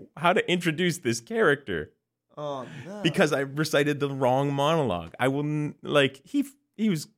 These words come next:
Speaker 1: nice. He forgave me. But, like, we had four shows. And one of them, he did not perform in the first act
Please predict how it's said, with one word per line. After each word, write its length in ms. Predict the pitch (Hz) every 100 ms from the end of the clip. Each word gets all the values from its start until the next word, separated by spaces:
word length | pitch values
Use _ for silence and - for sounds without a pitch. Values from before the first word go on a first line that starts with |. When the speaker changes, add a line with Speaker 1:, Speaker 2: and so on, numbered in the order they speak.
| _ _ _ _ -
Speaker 1:
nice. 340 | 117 131 127
He 100 | 135
forgave 460 | - 113 113 123 135
me. 200 | 147 156
But, 180 | 151
like, 220 | - 139 - 233
we 120 | - 349
had 180 | 220
four 400 | - - 202 202
shows. 560 | - - 185 139 90 -
And 300 | - 131 139
one 160 | 175 214
of 140 | 196
them, 320 | 110 101 123 - _ _ _ _
he 100 | -
did 240 | 151 143 156
not 400 | 165 147 202 - _ _ _ _ - - _
perform 500 | 175 - 220 226 156
in 60 |
the 80 | 117
first 360 | 120 - 170 - _
act 420 | 156 151 - -